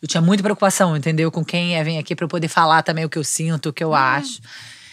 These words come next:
Speaker 1: Adorei te
Speaker 2: Hum, muito
Speaker 1: conhecer.
Speaker 2: obrigada, eu também, Ju. Na verdade, eu acho que é isso. Eu acho que a gente precisa de mais espaços pra falar sobre isso, né?
Speaker 1: Com certeza.
Speaker 2: E se a gente puder falar desde a infância, da adolescência, pelo menos na adolescência, gente, pelo amor,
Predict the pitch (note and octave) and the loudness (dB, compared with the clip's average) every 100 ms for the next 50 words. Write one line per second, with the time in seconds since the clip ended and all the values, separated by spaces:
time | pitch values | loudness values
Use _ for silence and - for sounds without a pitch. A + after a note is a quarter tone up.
0 | - - _ - C#3 E3 D#3 D3+ - - | -20 -20 _ -10 -4 -2 -2 -6 -6 -4
1 | G#3 G3+ F#3+ D3 C#3 C#3+ E3+ E3 F3 F3+ | -2 -2 -2 0 0 4 6 6 4 0
2 | G3 G#3 E3 D3 D3+ D3+ E3 E3+ G3 F#3+ | 0 0 2 2 0 -2 0 0 0 0
3 | G3 G#3 A#3 A3+ - - G3 C3 - D3+ | 2 2 2 2 -2 -6 -4 -6 -6 -6
4 | - F3 F3+ - E3 F3+ - G#3 G3 F#3 | -6 -4 -4 -6 -8 -8 -4 -2 -2 -2
5 | G3 A3+ A3 - G3+ G#3 - G#3 G3 G3+ | -2 -2 -6 -2 0 0 -4 -10 -8 -6
6 | G3+ G3+ G#3+ G3+ B2 - D3 D#3 F3 - | -6 -6 -4 -4 -6 -8 -4 -4 -4 -2
7 | F3 F3+ G#3 D4+ - F#3 D3 F3 F#3+ G3+ | 2 4 4 0 0 -2 -2 -4 -2 0
8 | A3+ - B3 A#3 A3 F#3 E3+ F3+ B3 D#4+ | 0 0 0 0 2 2 2 0 2 2
9 | C#4 B3+ A3+ F3+ D#3+ D#3+ E3 E3+ E3+ E3+ | 2 2 2 0 0 0 -2 0 -2 -4
10 | - G3 G3+ - D4+ D#4 C#4 C#4 C4 A#3 | -6 -6 -6 -6 -8 -2 -2 -2 -4 -6
11 | A3 G3+ - D#3+ D#3+ F3+ D#3+ E3+ E3 - | -6 -6 -8 -8 -8 -10 -12 -10 -12 -14
12 | A3+ A#3 G#3+ | -12 -10 -10